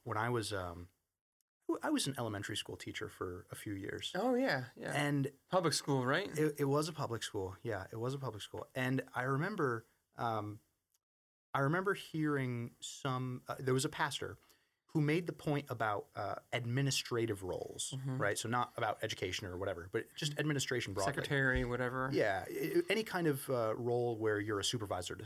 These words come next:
Speaker 1: to a, to a party or you're responsible for something in a
Speaker 2: Mm-hmm.
Speaker 1: company. And he said,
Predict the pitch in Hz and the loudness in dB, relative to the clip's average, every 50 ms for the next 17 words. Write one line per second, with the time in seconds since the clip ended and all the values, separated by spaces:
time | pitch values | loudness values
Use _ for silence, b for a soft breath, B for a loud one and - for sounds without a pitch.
0 | 110 - - - 110 101 92 - - - - - - 110 101 - - 113 104 101 | -12 -14 -8 -4 -4 -4 -4 -6 -10 -18 -8 -2 -2 -2 0 0 0 0 0 0
1 | 104 98 98 104 131 135 131 131 - - - 156 151 151 151 139 - - - - | -2 -2 0 2 2 2 2 2 0 0 0 0 2 2 2 0 -2 -2 -2 -4
2 | - 117 113 107 101 92 92 147 120 - 120 120 120 113 - _ _ _ _ _ | -4 -2 -4 -4 -4 -2 -2 -2 -2 0 -2 -4 -4 -6 -8 _ _ _ _ _
3 | _ _ _ _ _ _ _ _ _ _ - 185 185 180 214 196 180 160 | _ _ _ _ _ _ _ _ _ _ 0 2 4 4 4 4 4 2